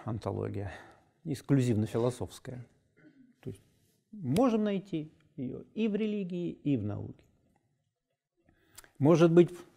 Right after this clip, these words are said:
наиболее популярная часть, вот, э, эта аксиология, может быть, она самая философичная.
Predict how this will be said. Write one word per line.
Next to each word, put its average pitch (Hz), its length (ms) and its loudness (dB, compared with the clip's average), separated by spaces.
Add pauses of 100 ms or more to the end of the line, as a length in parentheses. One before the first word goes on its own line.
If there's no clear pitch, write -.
(260)
наиболее 147 460 0
популярная 143 760 0
часть, 143 400 -4
вот, 123 240 -6
э, 113 340 -4
эта 101 140 -10
аксиология, 139 640 -6
может 101 240 -4
быть, 101 140 -6
она 156 240 -2
самая 120 340 -2
философичная. - 960 -8